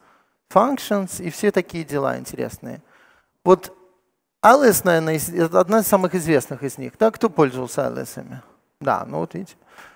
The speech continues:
А functions? Ну вот, меньше рук. Ну да, вот так вот. А expansions? Вот, я так и думал.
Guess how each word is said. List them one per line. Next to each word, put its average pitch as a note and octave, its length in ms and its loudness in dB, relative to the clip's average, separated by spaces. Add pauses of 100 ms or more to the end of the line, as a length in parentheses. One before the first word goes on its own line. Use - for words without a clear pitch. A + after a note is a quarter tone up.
(240)
А D3 1200 6
functions? D#3 600 -4 (1600)
Ну C#3+ 140 -8
вот, B2+ 120 -10
меньше C#3 300 -8
рук. C3 200 -10
Ну A3+ 140 -6
да, B2 180 2
вот D3 160 -4
так - 200 -2
вот. A#2+ 120 -10 (400)
А E3 420 8
expansions? D#3 720 -6 (1400)
Вот, C#3 360 0 (360)
я D3 160 -4
так D#3+ 220 -4
и F3+ 40 -10
думал. A#2+ 280 -6